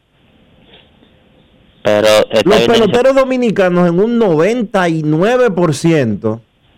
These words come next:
Speaker 2: de las ocasiones, hasta la generación actual, tú le preguntabas, "¿Cuál es tu meta?". "No, yo no tengo meta. Saludable, mantenerme saludable. Mi meta es sal-, mantenerme saludable y hablar a-, y, y ayudar a mi equipo a ganar".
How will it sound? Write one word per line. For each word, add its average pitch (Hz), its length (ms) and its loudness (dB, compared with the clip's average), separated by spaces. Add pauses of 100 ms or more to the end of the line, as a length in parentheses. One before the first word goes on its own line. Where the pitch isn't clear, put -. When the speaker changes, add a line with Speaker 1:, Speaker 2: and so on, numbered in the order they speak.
(360)
Speaker 2:
de 135 100 0
las 131 180 -2
ocasiones, 120 680 -4 (160)
hasta 123 400 -6
la 113 100 -4
generación 110 640 -10
actual, 98 520 -10 (720)
tú 113 60 -18
le 127 100 -4
preguntabas, 127 480 -4
"¿Cuál 185 180 -4
es 208 80 -4
tu 214 80 -4
meta?". 104 440 -6 (880)
"No, 113 80 -14
yo 110 100 -6
no 110 140 -6
tengo 110 240 -14
meta. 87 220 -20 (1500)
Saludable, 104 540 -6 (120)
mantenerme 104 480 -14
saludable. 98 460 -12 (100)
Mi 117 120 -12
meta 160 280 -4
es 143 80 -6
sal-, 139 200 -4
mantenerme 127 500 -8
saludable 131 520 -4 (240)
y 107 40 -6
hablar 113 280 -4
a-, 127 160 -6
y, 107 360 -6
y 113 40 -2
ayudar 110 320 -2
a 127 40 -2
mi 123 120 -4
equipo 110 240 -10
a 117 40 -4
ganar". 85 260 -10